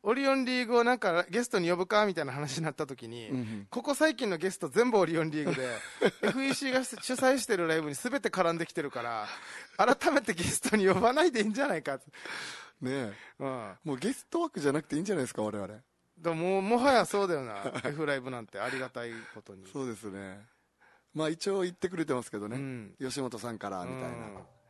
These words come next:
Speaker 1: なんか、そうは言っても、また呼んでくれたからな。
Speaker 2: うん。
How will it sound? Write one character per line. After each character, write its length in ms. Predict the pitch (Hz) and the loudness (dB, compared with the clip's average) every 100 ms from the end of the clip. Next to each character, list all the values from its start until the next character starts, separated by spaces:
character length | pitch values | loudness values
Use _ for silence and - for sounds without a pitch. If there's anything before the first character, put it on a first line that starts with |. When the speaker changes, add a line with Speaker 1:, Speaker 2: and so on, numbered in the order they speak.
| - | -14
Speaker 1:
な 100 | 147 | -12
ん 40 | |
か、 200 | 131 98 - _ _ _ _ | -8 -10 -10 _ _ _ _
そ 340 | - 262 285 | -2 2 4
う 20 | 254 | 4
は 60 | |
言 120 | 180 180 | 2 -6
っ 20 | |
て 200 | _ 147 | _ -4
も、 260 | 143 135 | -2 -4
ま 160 | 113 196 | 0 0
た 120 | 214 | 6
呼 120 | 214 | 6
ん 60 | 214 | 4
で 60 | 175 | 0
く 100 | 147 | -4
れ 80 | 139 | -4
た 100 | 131 | -6
か 120 | 98 | -8
ら 60 | |
な。 180 | 95 | -8
Speaker 2:
う 20 | |
ん。 40 | 120 | -8